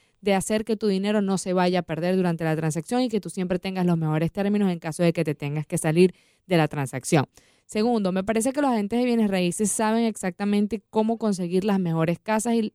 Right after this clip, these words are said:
y hacer que tú puedas conseguir el contrato de esa casa. Ahorita estamos en un mercado donde no es que conseguí la casa, esa es la que me gusta, listo, me la van a dar. No,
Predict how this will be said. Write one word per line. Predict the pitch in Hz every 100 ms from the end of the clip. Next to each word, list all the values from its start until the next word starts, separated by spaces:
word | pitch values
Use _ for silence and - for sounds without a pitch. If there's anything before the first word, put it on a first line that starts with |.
| -
y | 254 254
hacer | 214 185 214 226
que | - 226 254 _ _ -
tú | 180
puedas | 202 196 190
conseguir | 190 170 160 170 196 208 _ _ _ _
el | 208 185
contrato | 185 170 - - -
de | 165
esa | 160 151
casa. | 143 151
Ahorita | 160 185
estamos | 202 226 220 220
en | 208
un | 214
mercado | 220 220 247 240 240 240 - _ -
donde | 214 214 214 226
no | 196
es | 175
que | 208 202
conseguí | - 220 202 202
la | 226
casa, | 233 302 294
esa | 254
es | 262
la | 277
que |
me | 240 240
gusta, | 277 262
listo, | 247 220 202
me | 185
la | 175
van | 180 196
a |
dar. | 180 165
No, | 175 185